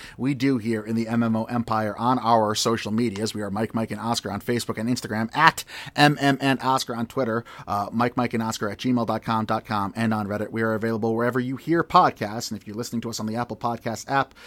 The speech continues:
if you would be so kind as to leave us a five-star review, that would truly make our day.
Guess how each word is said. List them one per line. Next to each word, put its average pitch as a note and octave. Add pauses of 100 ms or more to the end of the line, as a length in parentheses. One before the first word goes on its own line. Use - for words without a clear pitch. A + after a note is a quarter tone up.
(140)
if G2+
you A#2+
would A2+
be A#2+
so A2
kind A#2 (180)
as G#2
to -
leave G#2
us -
a -
five-star G#2+
review, G#2+ (260)
that A2+
would B2
truly A2+
make G#2+
our A2+
day. A#2+